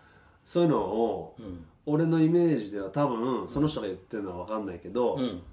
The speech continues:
Speaker 1: 割とあの、衣濃いめのやつで、
Speaker 2: 衣濃いめ。
Speaker 1: うん。
Speaker 2: うん。
Speaker 1: あの、一匹じゃなくて、なんか、
Speaker 2: あ。
Speaker 1: い-、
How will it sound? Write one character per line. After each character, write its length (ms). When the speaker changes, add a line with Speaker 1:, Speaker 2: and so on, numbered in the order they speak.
Speaker 1:
割 280
と 180
あ 80
の、 600
衣 1120
濃 160
い 120
め 160
の 140
や 100
つ 200
で、 500
Speaker 2:
衣 300
濃 140
い 40
め。 240
Speaker 1:
う 100
ん。 40
Speaker 2:
う 40
ん。 60
Speaker 1:
あ 140
の、 380
一 240
匹 160
じ 60
ゃ 40
な 120
く 100
て、 400
な 160
ん 20
か、 80
Speaker 2:
あ。 260
Speaker 1:
い-、 100